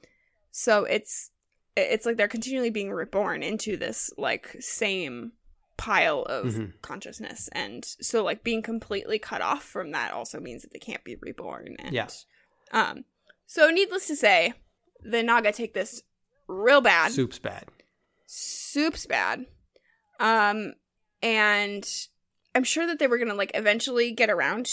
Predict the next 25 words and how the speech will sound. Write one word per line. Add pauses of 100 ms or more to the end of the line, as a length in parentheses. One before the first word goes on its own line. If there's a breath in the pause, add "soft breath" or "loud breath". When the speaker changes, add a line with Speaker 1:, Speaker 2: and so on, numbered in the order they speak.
Speaker 1:
to (540)
dealing
with
all
of
this,
but
they're
like,
"No, (480)
we
gotta
do
this
now." (260)
Speaker 2:
Yeah. (380)
They
were
already (400)
pretty
pissed
off
at
Hitomi
about